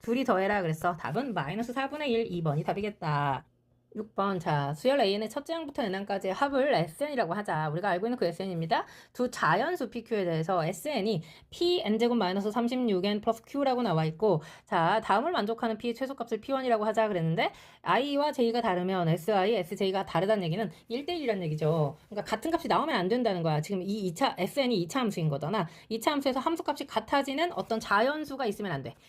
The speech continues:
자연수 두 개가 집어넣었을 때, 그러니까 에스삼하고 에스육 이게 서로 같은 값을 가지면 안 돼. 그 말인 거고.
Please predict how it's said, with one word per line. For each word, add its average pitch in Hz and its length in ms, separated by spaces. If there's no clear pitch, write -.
자연수 233 320
두 170 120
개가 165 460
집어넣었을 214 560
때, 151 100
그러니까 151 160
에스삼하고 196 840
에스육 185 540
이게 208 280
서로 233 160
같은 - 260
값을 277 200
가지면 202 300
안 185 140
돼. 277 160
그 214 80
말인 165 180
거고. 151 420